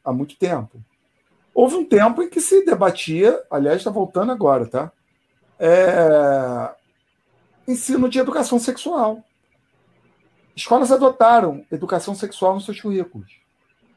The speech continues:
Eu, particularmente, acho uma porcaria, tá? Porque eu odiaria ter ali uma professora, tipo a professora de piano. Não sei se você já viu esse filme. Uma vez por semana, ensinando meninos sobre sexo.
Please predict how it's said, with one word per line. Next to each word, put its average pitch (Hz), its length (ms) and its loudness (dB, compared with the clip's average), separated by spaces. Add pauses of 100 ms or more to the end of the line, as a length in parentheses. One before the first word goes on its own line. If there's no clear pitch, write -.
(1200)
Eu, 453 140 6
particularmente, 208 680 0
acho 233 160 -2
uma 247 140 0
porcaria, 247 560 -4
tá? 156 220 -6 (240)
Porque - 140 -2
eu 208 100 6
odiaria 226 840 2 (1000)
ter 185 120 -2
ali 180 200 2
uma 196 220 0
professora, 185 720 -2
tipo 202 200 -6
a 185 60 -2
professora 185 380 -4
de 165 80 -14
piano. 131 680 0 (1700)
Não 117 80 -10
sei 127 180 -8
se - 60 -16
você 151 200 -10
já 143 120 -4
viu 139 160 -8
esse 143 160 -12
filme. 104 460 -12 (1120)
Uma 262 180 2
vez 247 200 2
por 240 120 -10
semana, 240 480 2
ensinando 262 480 -2
meninos 214 300 -2
sobre 233 220 -4
sexo. 202 640 -2